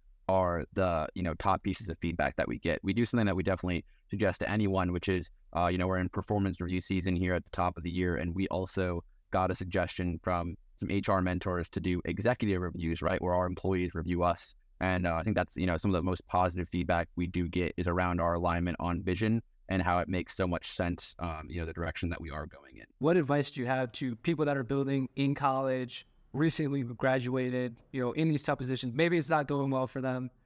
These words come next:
Speaker 2: What are your thoughts on that?
Speaker 1: Going well for you, uh, you know, the light is at the end of the tunnel. You gotta, you gotta just keep pushing. Uh, things are not just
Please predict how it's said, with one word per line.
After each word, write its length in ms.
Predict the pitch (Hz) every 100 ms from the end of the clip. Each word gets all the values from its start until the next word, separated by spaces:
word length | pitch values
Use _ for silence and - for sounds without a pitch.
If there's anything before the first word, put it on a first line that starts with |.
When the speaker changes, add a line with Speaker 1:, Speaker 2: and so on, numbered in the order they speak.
| -
Speaker 2:
What 120 | 151
are 40 | 151
your 120 | 156
thoughts 280 | 139 131 127
on 100 | 123
that? 320 | 127 110 -
Speaker 1:
Going 160 | 123 101
well 200 | 104 95
for 120 | 104
you, 400 | 92 92 90 90 -
uh, 300 | 92 87 85 80 -
you 100 | 92
know, 240 | 87 78 - - -
the 80 |
light 240 | 95 95 90
is 80 | 98
at 100 | -
the 80 |
end 100 | 90
of 40 | 90
the 60 |
tunnel. 380 | - 95 87 78
You 100 | 90
gotta, 280 | 95 92 90
you 100 | 95
gotta 200 | 90 87
just 200 | 87 -
keep 200 | - -
pushing. 360 | 92 - 101 110 -
Uh, 340 | - 87 80 73
things 200 | 98 95
are 60 | 90
not 200 | 87 -
just 220 | 90 -